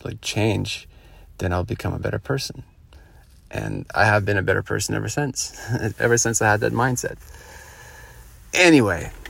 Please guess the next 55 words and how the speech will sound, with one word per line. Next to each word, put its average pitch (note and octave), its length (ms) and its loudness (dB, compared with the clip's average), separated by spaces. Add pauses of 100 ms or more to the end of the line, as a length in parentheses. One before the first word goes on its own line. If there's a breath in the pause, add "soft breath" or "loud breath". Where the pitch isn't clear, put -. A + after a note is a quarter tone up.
(160)
I G#2+ 100 2
can G2 160 -2
go G2+ 180 0
on G#2 160 0
all G2+ 200 4
day G2 180 4
talking G2 300 0
about F#2+ 240 -4
this, G2 240 -4
but F#2+ 240 -4 (300)
I F#2+ 80 -8
need G2+ 100 -4
to F#2 80 -8
go D#2 80 -6
get - 160 -10
a C2+ 60 -8
workout A#1+ 380 -10
in. C2 200 -12 (420)
Um, F2+ 280 -8 (100)
so G#2 300 6
you B2 160 4
guys D3 280 8
have D3 100 6
a C#3+ 40 4
great C#3+ 220 8
rest D3 220 6
of C#3 80 0
the B2+ 40 -4
day. C#3 180 8
I B2+ 120 6
hope B2+ 280 2 (160)
this A#2+ 200 0
is A#2 100 -4
for A2+ 140 -6
somebody. G#2 580 0
I G2 100 -2
hope G2+ 280 -6
this G#2 260 -6
is, G2+ 260 -6
uh, G2+ 140 -4
encouraging G#2 440 0
for G2 120 -10
somebody. F#2+ 500 -2 (920 soft breath)
And G2 320 -6
if G#2+ 140 -8
you're G#2+ 80 0
finding A2+ 320 4
these A2 280 0 (200)
mini-sodes A#2 800 2 (160)
helpful, B2+ 540 4
useful A#2 420 2
in A2 60 6
your G#2+ 160 6
personal A2+ 380 0
life B2 420 0